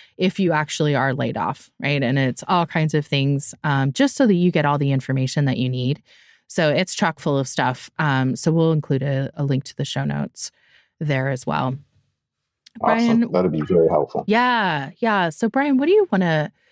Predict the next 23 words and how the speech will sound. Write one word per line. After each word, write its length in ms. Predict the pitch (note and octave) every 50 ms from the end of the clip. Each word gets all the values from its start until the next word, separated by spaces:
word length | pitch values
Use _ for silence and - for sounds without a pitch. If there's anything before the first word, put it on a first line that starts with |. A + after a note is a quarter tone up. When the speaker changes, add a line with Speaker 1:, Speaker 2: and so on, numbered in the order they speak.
| _ _ _ _ -
Speaker 1:
you 80 | G3+ G3
know, 60 | G#3+
what 60 | C4+ D4+
do 60 | C4+
we 140 | B3 A3 F#3
wanna 320 | - - F3 F3 E3 D3+
leave 400 | C#3+ C#3+ C#3+ D3 D3 C#3+ D3+ - -
with? 500 | - C#3 C#3 C3+ B2+ - - - - _ _ _ _
You 120 | - D#3 D3
know, 100 | C#3+ C3+
what's 160 | D3 E3+ - -
your 100 | G3 F3+
kind 200 | - - E3 D3+
of 60 | C#3+
final 260 | - D3 C#3+ C#3 C3 B2+
thought 220 | - C3+ C3+ G2
you 100 | C3 C#3
wanna 160 | C#3 C3+ C#3 C3+
leave 260 | C3+ C3+ C3+ C3 -
people 320 | - E3+ F3 - G#3+ A3 G#3+
with 420 | B3 C4+ C#4 C#4 C#4+ - - - -
when 280 | E3 D#3+ D3+ D3 D3+
we're 400 | D3 C#3 C#3 C3+ C3+ C3+ C3+ C3+